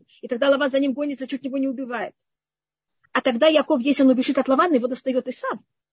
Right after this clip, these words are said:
Он между двумя огнями. Надо понять ситуацию. Рахель это знает. Если она с Яковом убегут, их дос-, достигнет Лава-, э, Исав. И Лаван. Они оба становятся,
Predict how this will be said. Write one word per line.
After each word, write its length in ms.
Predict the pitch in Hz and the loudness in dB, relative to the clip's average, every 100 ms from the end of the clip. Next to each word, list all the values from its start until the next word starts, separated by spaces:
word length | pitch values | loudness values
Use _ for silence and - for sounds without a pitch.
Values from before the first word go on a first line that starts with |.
| _ | _
Он 120 | 277 269 | 2 4
между 180 | 254 | 2
двумя 220 | 247 254 247 | 0 -2 -2
огнями. 400 | 262 415 262 - _ _ _ _ _ _ _ _ | -4 -10 -14 -18 _ _ _ _ _ _ _ _
Надо 180 | 247 262 | -4 -2
понять 300 | 285 277 302 | 2 2 2
ситуацию. 560 | 285 320 392 - - - _ _ | -2 -2 -2 -4 -10 -16 _ _
Рахель 280 | 233 233 294 | 0 4 4
это 120 | 294 | 2
знает. 380 | 277 349 453 220 _ _ _ _ _ _ _ - - _ _ _ _ | -2 -4 -4 -8 _ _ _ _ _ _ _ -20 -20 _ _ _ _
Если 200 | 285 294 | 2 4
она 160 | 285 330 | 4 4
с 80 | |
Яковом 380 | 285 247 302 277 | 4 2 4 4
убегут, 480 | 240 220 233 392 - _ _ _ _ | 2 -2 -4 -4 -6 _ _ _ _
их 120 | 269 | -2
дос-, 160 | 254 - _ | 0 -2 _
достигнет 460 | 226 - 269 247 | -4 -2 -2 -4
Лава-, 260 | 262 214 170 - | -4 -6 -4 0
э, 180 | 202 - | 0 0
Исав. 320 | 247 - 135 - - | -4 -6 -10 -12 0
И 120 | 294 | 4
Лаван. 380 | 330 359 190 - _ _ _ - | 4 4 0 -2 _ _ _ 0
Они 180 | 247 262 | 2 4
оба 160 | 285 | 4
становятся, 400 | 277 262 262 - | 4 4 4 2